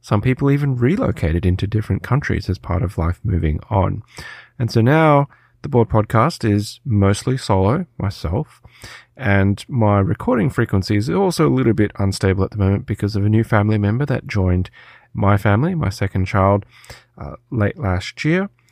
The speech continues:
and just life in general, work pressures, covid, you know, all of that kind of stuff happening around the world. But these days,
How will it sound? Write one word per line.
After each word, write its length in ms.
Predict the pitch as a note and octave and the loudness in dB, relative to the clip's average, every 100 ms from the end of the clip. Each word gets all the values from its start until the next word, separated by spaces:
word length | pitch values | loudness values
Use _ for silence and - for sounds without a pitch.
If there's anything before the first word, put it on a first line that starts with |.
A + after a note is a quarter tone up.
| _ - - _ _ _ | _ -20 -20 _ _ _
and 680 | D3 D3 D3+ D#3 D#3 - - | -2 2 4 2 0 -2 -6
just 320 | C#3+ - - | -6 -6 -4
life 360 | A2 G2 G2+ | 2 4 4
in 100 | G#2 | 2
general, 420 | F#2+ F#2+ F#2 F#2 F#2 | 2 2 2 2 0
work 320 | A2 F#2 - | 0 -2 -2
pressures, 680 | - F2 - F2 F2 - - - | -2 -2 0 -2 -2 -8 -16 -6
covid, 600 | F#2 F2 E2 F2 E2+ - | 0 2 2 0 0 -4
you 120 | G2 | -6
know, 180 | D2 - _ _ _ _ _ - | -6 -8 _ _ _ _ _ -6
all 260 | D3+ D3 | 2 4
of 80 | A#2+ | 4
that 180 | G#2 F#2+ | 2 0
kind 180 | - F#2+ | 2 0
of 80 | F#2 | 0
stuff 260 | - F2+ | -2 -4
happening 600 | - - - F2+ D#2 D#2+ G2+ | -6 -6 -6 -6 -8 -8 -8
around 540 | - F2+ E2+ D2+ D2+ G2 _ _ | -6 -2 -2 -2 -4 -8 _ _
the 80 | - | -6
world. 360 | A#2+ C#3 A2+ - - - - - - - - - | 0 2 0 -2 -20 -20 -20 -20 -20 -20 -20 -10
But 160 | D#3 - | -4 0
these 220 | G3+ E3+ | 0 2
days, 460 | D#3+ C#3+ C#3 C3 | 2 4 2 -2